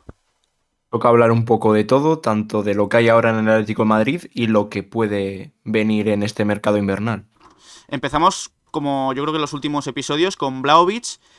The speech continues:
Speaker 2: porque parece ser que la intención de la Fiorentina pasaría por venderlo ya en invierno. Y en invierno,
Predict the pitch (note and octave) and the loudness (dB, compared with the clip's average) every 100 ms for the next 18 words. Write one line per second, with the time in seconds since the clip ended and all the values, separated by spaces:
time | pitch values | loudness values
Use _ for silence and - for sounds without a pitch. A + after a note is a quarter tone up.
0 | _ _ - D#3 D3+ - C#3+ D3 E3 F#3 | _ _ 2 4 4 0 -2 -2 -2 -8
1 | F#3 F#3+ F3+ D#3+ D3 C#3+ D#3+ F#3 F#3 F3 | -6 -6 -4 -4 -8 -6 -4 -2 0 -2
2 | E3 E3 F#3+ E3+ D3 C#3+ E3 F3+ F3 E3 | -2 -4 -4 -2 -2 -2 0 2 4 4
3 | D#3 D3 C#3 C#3 D3 F3+ D#3+ F3 E3 C#3 | 4 2 0 -2 0 0 2 2 0 0
4 | C#3 E3+ B2 A2+ - _ _ - D3+ D3 | 2 2 2 -8 -14 _ _ -2 2 2
5 | C#3+ C#3 D3 E3 F#3 G3 G#3 | 2 -2 0 0 0 -2 -2